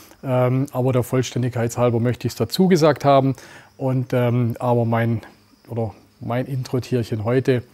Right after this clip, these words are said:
hübsche Hakennasennatter. Vor allem um die Jahreszeit wie jetzt, also so Frühjahr, ne, äh, Ende vom Winter, Frühjahr, kriege ich E-Mails,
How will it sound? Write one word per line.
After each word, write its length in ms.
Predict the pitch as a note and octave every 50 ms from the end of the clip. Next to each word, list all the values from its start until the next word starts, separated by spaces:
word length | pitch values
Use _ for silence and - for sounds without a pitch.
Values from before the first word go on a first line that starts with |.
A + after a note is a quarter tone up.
| _ _ _
hübsche 400 | - C3+ B2 - - - B2+ A2
Hakennasennatter. 960 | G#2 G#2 G#2+ G#2+ - A2 G2+ G2 G2 G#2 G#2 G#2+ G2+ G2 G2 G2 - - - _ _ _ _ _ _ _ _ _ _ _ _ _ _ _ _ _ _ _ _ _ _ _ _ _ _ _ _ _ _
Vor 180 | - - C#3 -
allem 320 | C#3+ F3+ G#3 G#3+ G3+ G3+
um 160 | F#3 F3+ E3+
die 100 | D#3+ D#3+
Jahreszeit 640 | D3 D3+ D3 D#3+ E3 D#3+ C#3+ - - D3+ C#3+ C#3+ B2+
wie 140 | C3 B2+ B2
jetzt, 300 | C3 E3 F#3 - - -
also 200 | C3+ B2+ B2 A#2+
so 140 | A2+ B2+ B2+
Frühjahr, 680 | - - - - D#3+ F#3 G3 F#3+ F3+ E3+ E3 E3 D3
ne, 320 | B2+ B2 B2+ C#3+ D3+ C#3 A2+ - - - - -
äh, 400 | - C#3+ B2+ B2+ B2 A#2+ A#2+ A#2 G#2+ - - _ _
Ende 300 | - C#3+ D#3 E3 D#3 D3
vom 260 | - - C#3 B2+ B2+
Winter, 320 | C3+ E3 F#3+ G3 E3 F3+ C#3+
Frühjahr, 540 | - - - D#3+ E3+ E3+ E3 D#3 D3+ - - - - - - - - - _ _ _ _ _
kriege 360 | - - - F3 G3 F#3+ F3+ F#3
ich 200 | E3 - - -
E-Mails, 680 | E3+ E3+ F3+ F3 E3+ E3 E3 D#3+ D#3+ C#3+ - - -